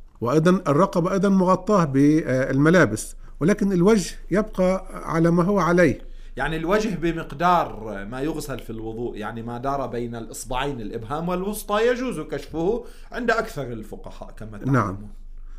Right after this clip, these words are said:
Speaker 1: نعم، كل الوجه، آه، يعني مكشوف.
Speaker 2: آه، فليكن مكشوف، ما في مشكلة.
Speaker 1: م-، لا توجد
Speaker 2: يجوز.
Speaker 1: مشكلة.
Speaker 2: يجوز عند أكثر الفقهاء.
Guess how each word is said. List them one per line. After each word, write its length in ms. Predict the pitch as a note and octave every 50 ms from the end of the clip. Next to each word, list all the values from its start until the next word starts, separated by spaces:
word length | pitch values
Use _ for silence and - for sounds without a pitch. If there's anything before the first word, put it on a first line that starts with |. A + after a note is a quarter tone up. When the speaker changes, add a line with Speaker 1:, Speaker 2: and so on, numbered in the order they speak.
| - -
Speaker 1:
نعم، 140 | C#3 C#3
كل 380 | - C#3 - - F#3+ G#3+ A3+ G#3
الوجه، 540 | F#3 D#3+ D#3 F#3 A3+ G3+ E3 D#3+ E3 F#3+ G3
آه، 580 | - D3+ D3+ C#3+ C#3 C#3 C3+ C3+ C3 C3 C3 - - - - - -
يعني 260 | B2+ B2 B2+ C3+ C#3+
مكشوف. 580 | C#3+ D#3 D3 - - B3+ A#3 D3+ - - - - - - - - - - - - - -
Speaker 2:
آه، 220 | G#2+ A#2 B2+ C3+
فليكن 540 | C3 - F#3+ G#3 A#3 A#3+ A#3 A#3 A#3 G3+ F3+
مكشوف، 440 | E3 E3 - - - D3+ D3 - - - -
ما 80 | D3+ F3
في 100 | E3+ D#3+ - C3+ A#2+
مشكلة. 220 | - - - D3
Speaker 1:
م-، 40 | D#3 - - - -
لا 120 | C#3 D3+
توجد 160 | D3+ - F3+
Speaker 2:
يجوز. 160 | E3+ D#3+ E3 F#3
Speaker 1:
مشكلة. 360 | F3 - - - A#2 A#2 C3+ - - - - -
Speaker 2:
يجوز 440 | D#3+ G3+ G3+ D4+ D#4 D4 - - -
عند 140 | G#3 G#3+ A3+
أكثر 260 | G#3+ A#3 A3+ - A3
الفقهاء. 640 | F#3 F3 D#3+ - C#3 - - B2+ - A#2+ B2 - -